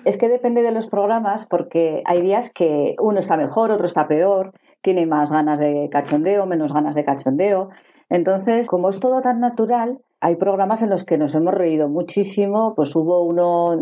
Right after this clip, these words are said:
es que no sé cuál, claro, yo no sé decirte cuánto, estábamos grabando y pasó la vecina,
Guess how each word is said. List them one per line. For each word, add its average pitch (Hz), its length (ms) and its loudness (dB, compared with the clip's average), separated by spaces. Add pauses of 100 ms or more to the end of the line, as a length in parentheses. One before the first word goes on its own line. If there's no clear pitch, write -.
(140)
es - 100 -12
que - 100 0
no 190 60 2
sé 175 140 0
cuál, 165 160 0
claro, 165 180 0
yo 160 100 2
no 170 60 -2
sé 190 120 0
decirte 156 300 0
cuánto, 160 400 -2 (300)
estábamos 170 440 0
grabando 185 400 2
y - 40 -4
pasó 151 320 -2
la 175 120 0
vecina, 180 680 -2